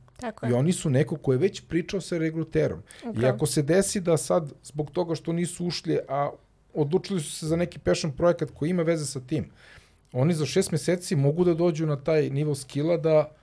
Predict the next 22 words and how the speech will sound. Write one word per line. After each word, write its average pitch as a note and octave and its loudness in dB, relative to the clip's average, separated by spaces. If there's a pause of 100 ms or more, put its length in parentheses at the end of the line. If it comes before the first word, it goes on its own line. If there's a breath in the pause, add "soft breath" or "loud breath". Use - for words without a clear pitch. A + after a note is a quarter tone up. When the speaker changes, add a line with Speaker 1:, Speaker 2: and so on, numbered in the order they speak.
(120 soft breath)
Speaker 1:
Tako B3 0
Speaker 2:
mogu D3+ 2
Speaker 1:
je. G#3 -2
Speaker 2:
ponovo D3+ 6
da C3+ 0
se C3 -4
obrate C3 0
i C3 -4
kažu, C#3+ -2
"E, C#3+ 2
ja C#3+ 4 (120)
sam C3+ -8
sad D3 0
nešto C#3+ -6
novo C#3 -2
naučio." F#3 -2
Speaker 1:
Mhm. G3+ -4 (360)
Speaker 2:
Mogu, B2 0
to C#3+ 6
je, C3+ 6
pretpostavljam, C3+ 2
vama B2+ 6